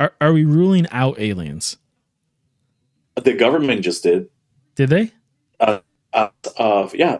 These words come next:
Speaker 2: the, our general, let's see here. He just said right now about Pentagon today, five nineteen Pacific. It released a statement saying, "No indication of aliens or extraterrestrial activity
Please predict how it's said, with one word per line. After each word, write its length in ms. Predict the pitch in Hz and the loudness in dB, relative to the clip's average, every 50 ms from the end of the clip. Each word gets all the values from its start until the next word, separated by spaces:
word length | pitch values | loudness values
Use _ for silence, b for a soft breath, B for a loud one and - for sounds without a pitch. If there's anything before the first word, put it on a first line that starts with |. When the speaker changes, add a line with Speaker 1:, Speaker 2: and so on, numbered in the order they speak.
| - | -6
Speaker 2:
the, 520 | 104 110 110 107 104 101 98 98 92 - - _ _ | -4 -2 0 0 0 0 0 0 -2 -4 -8 _ _
our 340 | 101 101 95 95 98 98 90 | -6 -4 -4 -2 -2 -2 -2
general, 600 | 90 - - 104 110 110 113 107 104 101 95 90 - - - - - _ _ _ _ _ _ _ _ _ | -4 -4 -4 -2 -2 0 -2 -2 -2 -2 -4 -4 -8 -16 -20 -20 -20 _ _ _ _ _ _ _ _ _
let's 240 | 95 87 - - | -10 -8 -8 -8
see 140 | - 87 85 | -10 -10 -12
here. 240 | - - 98 98 98 | -16 -18 -18 -18 -12
He 200 | - 101 120 131 | -8 -6 -6 -6
just 320 | - - 98 85 - - - | -4 -4 -6 -4 -4 -4 -4
said 420 | - - 85 85 85 82 - - _ _ _ _ _ _ _ _ _ - - _ _ _ _ _ _ - - | -2 -2 -2 -2 -4 -6 -10 -18 _ _ _ _ _ _ _ _ _ -10 -10 _ _ _ _ _ _ -20 -20
right 280 | - 80 85 90 92 - | -14 -8 -8 -8 -8 -6
now 260 | - 95 92 92 92 | -6 -4 -4 -2 -4
about 640 | 87 - 87 85 85 82 - - - - - - - _ _ _ _ _ _ _ _ _ _ _ _ _ _ _ _ _ _ _ _ _ | -4 -6 -8 -8 -8 -10 -12 -14 -14 -14 -16 -18 -20 _ _ _ _ _ _ _ _ _ _ _ _ _ _ _ _ _ _ _ _ _
Pentagon 460 | - 139 135 120 98 98 87 85 80 - _ _ - | -2 0 0 0 0 0 -2 -2 -6 -10 _ _ -10
today, 380 | - - 113 113 107 95 85 - _ _ - - | -2 0 2 2 2 0 -2 -6 _ _ -20 -14
five 560 | - - 120 120 120 123 117 117 - - _ - - _ | -2 0 2 2 2 2 0 -2 -8 -16 _ -20 -20 _
nineteen 640 | - 113 113 110 107 104 - - 131 117 110 101 98 _ _ _ _ _ _ _ _ | -4 -2 -2 -2 -4 -6 -8 -8 -6 -6 -6 -8 -10 _ _ _ _ _ _ _ _
Pacific. 600 | - - - - 110 - - - - - - _ _ _ _ b b b b b b b b b b b b _ _ _ _ _ | -14 -10 -4 -2 -2 -2 -2 -6 -10 -10 -14 _ _ _ _ b b b b b b b b b b b b _ _ _ _ _
It 140 | 113 113 107 | -2 0 0
released 420 | 107 98 101 113 120 120 - - - - | 0 0 0 0 -2 -4 -6 -10 -12 -4
a 300 | - 113 113 107 104 98 | 0 2 2 2 2 0
statement 360 | - - - 180 - 135 110 - | 0 0 0 0 0 -2 -4 -2
saying, 420 | - 123 110 - 110 107 101 104 | -4 -4 -4 -4 -8 -8 -4 0
"No 360 | 110 120 127 135 147 156 165 | 2 2 4 4 2 0 0
indication 760 | 156 160 147 147 - - - - 104 92 - 110 107 - 110 | -2 -2 -2 -2 -4 -2 -2 -2 -2 0 -4 -6 -6 -4 -4
of 120 | 104 95 - | -4 -4 -2
aliens 400 | 135 156 175 175 170 170 170 - | 0 0 0 2 0 -2 0 0
or 200 | 151 117 101 - - | 0 0 0 0 -2
extraterrestrial 800 | 139 139 - - 151 143 - - 110 110 117 117 - - 120 104 | -4 -4 -2 -6 -6 -4 -2 -2 -2 0 -2 -2 -2 -2 -2 -2
activity 580 | 95 - - - - _ _ _ _ - - | -4 -4 -8 -10 -10 _ _ _ _ -14 -14